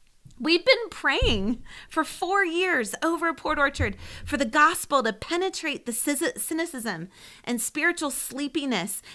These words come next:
And guess what? The fullness of God is popping up all over the place. And you know what? That's just acknowledging how long we've been praying. When you get together with those pastors every month when we pray together, there are stories of prayer movements in Port Orchard throughout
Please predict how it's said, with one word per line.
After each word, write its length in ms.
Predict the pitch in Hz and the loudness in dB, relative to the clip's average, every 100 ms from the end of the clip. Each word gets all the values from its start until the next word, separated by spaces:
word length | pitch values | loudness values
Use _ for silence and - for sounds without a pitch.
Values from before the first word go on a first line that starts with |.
| - | -2
And 200 | 254 247 | 0 2
guess 260 | 349 - | 0 0
what? 260 | 302 285 - | 4 4 4
The 80 | 226 | -4
fullness 560 | - 392 403 415 415 | -2 0 2 2 0
of 140 | 330 269 | 0 4
God 180 | 285 | 4
is 140 | 240 196 | 4 -2
popping 400 | - 320 320 294 | 4 6 6 2
up 160 | 262 - - - - | 0 -2 -14 0 8
all 460 | 302 311 320 339 - | 12 12 12 8 6
over 180 | 302 294 | 4 2
the 80 | 226 | 0
place. 340 | 233 190 - - - | -2 -2 -2 -10 -2
And 240 | - 269 - | 2 2 2
you 100 | 262 | 2
know 140 | 320 330 | 4 6
what? 300 | 269 320 - | 6 4 2
That's 240 | 330 - | 0 2
just 120 | 415 | -2
acknowledging 480 | 277 226 214 208 208 | 2 4 4 4 0
how 140 | 214 196 | 2 4
long 300 | 185 175 190 - - | 4 2 -4 -14 -8
we've 440 | 208 285 302 - | -2 2 2 0
been 200 | 208 175 | -4 -4
praying. 420 | 175 165 151 160 - - - | -6 -8 -8 -10 -12 -12 -2
When 120 | 247 | 0
you 60 | |
get 180 | 277 285 | 2 0
together 380 | - 233 247 254 | -2 2 2 4
with 140 | 196 | 0
those 260 | 202 190 185 | 0 -2 -4
pastors 580 | - 214 226 - 180 165 | -4 -4 -4 -6 -6 -6
every 240 | 190 185 | -6 -4
month 380 | 190 196 - - | -2 -2 -6 -8
when 120 | 190 | -4
we 120 | 185 | -4
pray 260 | 180 - 226 | -6 -6 -4
together, 420 | 214 196 170 151 - - - | -4 -6 -6 -8 -10 -20 -4
there 100 | 285 | 0
are 80 | 262 | 0
stories 480 | - - 277 302 262 | -2 -4 -2 -2 -2
of 100 | - | -6
prayer 300 | - 240 269 | -4 -2 0
movements 440 | 247 202 185 - | 0 -2 -6 -6
in 120 | 208 | -6
Port 240 | 190 - 220 | -6 -4 -2
Orchard 340 | 240 233 208 | -2 -4 -8
throughout 480 | - 240 233 262 | -6 -4 0 0